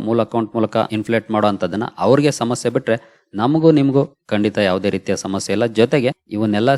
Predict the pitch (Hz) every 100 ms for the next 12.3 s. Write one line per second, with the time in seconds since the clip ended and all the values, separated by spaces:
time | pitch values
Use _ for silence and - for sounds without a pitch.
0 | - 110 127 123 95 117 135 120 - 104
1 | 123 143 147 135 131 135 - 113 110 110
2 | 98 101 98 - 92 82 - - 131 135
3 | 110 - 143 143 127 - - 113 127 135
4 | 131 131 131 107 - _ 92 107 117 113
5 | 113 104 - 104 - 95 - _ _ -
6 | 147 139 131 110 113 98 - _ - 113
7 | 107 104 - 107 - 107 - 101 98 101
8 | 101 98 - 98 - 110 107 113 107 104
9 | 101 95 95 98 87 - 104 113 113 110
10 | 110 104 107 - 104 110 98 107 - 101
11 | 104 95 101 - 101 135 156 135 127 98
12 | 85 - _